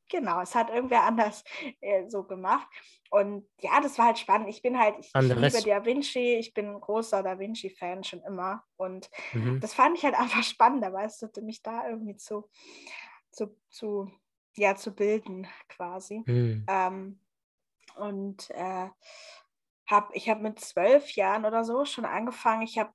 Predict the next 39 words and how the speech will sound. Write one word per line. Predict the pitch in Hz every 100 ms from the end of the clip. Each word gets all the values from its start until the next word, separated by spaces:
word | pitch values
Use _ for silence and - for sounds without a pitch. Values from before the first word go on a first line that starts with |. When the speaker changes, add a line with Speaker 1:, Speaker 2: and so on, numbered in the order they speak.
| -
Speaker 1:
so | 220 208
Da | 196
Vinci, | 233 262 254 240 190
ich | -
hab, | 202 -
ähm, | 190 202 202
Da | 202 202
Vinci | 240 - 233
Kunstbücher | 220 226 - 247 262 226 226 _
geschenkt | - 220 226
bekommen | 233 - 226 233
damals | 214 214 233 240 - _ - - - - - - -
und | 202 202
hab | 196
dann | 208 185 190
angefangen, | - 190 196 190 180 185 185 180 190 - - - -
diese | 196 190
ganzen, | 175 175 190 - 185 180 - - -
die | 196
Dame | 190 196 208
mit | 202
dem | 190
Hermelin | 196 202 226 220 208 208
zum | - 202
Beispiel | 196 196 - 185 190 - - -
abzuzeichnen | 180 - 196 - 180 180 - 190 196
oder, | 202 180 180 - _ _ _ _ _ _ - -
ähm, | 170 190
was | -
gibt's | 185 -
denn | 185 185
noch? | 185 - - - - - 202
Ähm, | 180 175 170 175 _ _ _ _
es | -
gibt | - 220 -
so |
ein | 196 196
berühmtes | 202 208 214 214 -
Bild, | 202 202 202 -